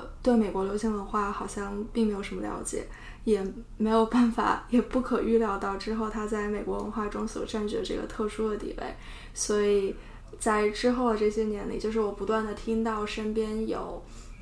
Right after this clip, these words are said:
呃，跟《Mean Girls》相关的梗被提起，或者大家在各种就是纪念日的时候，或者就是，呃，这种独立电影院去重放《Mean Girls》的时候，都还会觉得很惊讶。就是，呃，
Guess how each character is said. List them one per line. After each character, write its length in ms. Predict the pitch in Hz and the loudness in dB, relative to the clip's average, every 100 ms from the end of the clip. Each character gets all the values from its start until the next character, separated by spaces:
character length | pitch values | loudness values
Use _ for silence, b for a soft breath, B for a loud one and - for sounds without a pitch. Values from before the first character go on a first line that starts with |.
| - | -8
呃， 340 | - 208 208 - | -4 -2 -2 -2
跟 160 | 226 220 | 0 4
《Mean 180 | 226 226 | 4 4
Girls》 220 | 220 202 | 2 0
相 360 | - - 214 220 | -2 -4 -2 -2
关 160 | 220 | 0
的 120 | 220 | 0
梗 260 | 214 208 - | -2 -4 -6
被 140 | 220 - | -6 -6
提 260 | - 240 | -6 -6
起， 300 | - - - | -6 -4 -4
或 320 | - - 226 208 | -4 -2 -2 -2
者 380 | 196 170 143 B B - | -4 -4 -6 B B -6
大 160 | 208 | -4
家 220 | 208 196 202 | -2 -2 -4
在 480 | - 202 196 190 | -4 -4 -4 -4
各 240 | 190 220 208 | -4 -4 -4
种 340 | - 202 190 - | -4 -8 -8 -8
就 100 | 214 | -6
是 120 | 208 | -6
纪 180 | - 220 | -2 0
念 240 | 214 214 | 0 -2
日 80 | 208 | -4
的 100 | 202 | -4
时 180 | 208 - | -6 -8
候， 220 | - 214 | -8 -8
或 140 | 208 | -6
者 160 | 202 196 | -6 -8
就 120 | 196 | -8
是， 300 | 208 208 196 B B B B | -8 -8 -8 B B B B
呃， 220 | - 202 - | -6 -4 -2
这 100 | 214 | -2
种 160 | 190 | -2
独 160 | 202 202 | -2 -2
立 120 | 220 | 0
电 160 | 226 214 | 0 -2
影 200 | - 196 | -4 -4
院 360 | 214 214 208 | -4 -4 -6
去 200 | - 208 | -4 -6
重 280 | - 196 202 | -6 -6 -6
放 220 | 226 233 214 | -4 -2 -2
《Mean 180 | 208 | -2
Girls》 360 | 220 214 220 - | -2 -4 -6 -8
的 80 | 226 | -8
时 140 | - | -8
候， 120 | 220 | -8
都 140 | 214 208 | -6 -6
还 180 | 208 202 | -6 -4
会 160 | 214 | -4
觉 180 | 208 185 | -2 -4
得 200 | 202 208 | -4 -6
很 180 | 220 208 | -6 -6
惊 320 | - 202 202 | -6 -6 -6
讶。 140 | 214 233 B B B - | -6 -6 B B B -8
就 160 | 208 | -6
是， 400 | 208 - 196 190 - B B - - | -6 -6 -4 -6 -8 B B -14 -8
呃， 340 | 202 196 190 | -6 -4 -6